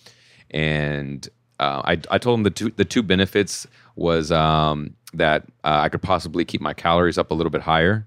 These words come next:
as my body would believe that I'm still walking around as a hundred and sixty-five or a hundred seventy pound, uh, male. But the real, real deep down reason is that I wanted to hold on to my off-season quads. I did not want them to even slightly reduce in size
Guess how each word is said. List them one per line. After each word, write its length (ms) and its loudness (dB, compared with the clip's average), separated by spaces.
as 160 -2
my 80 -2
body 260 0
would 160 -4
believe 280 -2
that 80 0
I'm 100 -6
still 180 0
walking 300 0
around 280 2
as 140 -2
a 60 -6
hundred 320 2
and 180 -4
sixty-five 680 0
or 60 2
a 20 2
hundred 240 -2
seventy 220 0
pound, 440 -2
uh, 180 -2
male. 420 2
But 120 -6
the 80 -4
real, 320 2
real 280 2
deep 340 0
down 220 4
reason 500 2
is 80 -8
that 180 -2
I 80 2
wanted 420 2
to 100 0
hold 220 -2
on 200 -2
to 100 -10
my 180 0
off-season 640 -4
quads. 600 -4
I 80 0
did 140 -2
not 220 2
want 220 0
them 160 -2
to 340 -4
even 500 2
slightly 720 0
reduce 580 -2
in 140 -8
size 760 0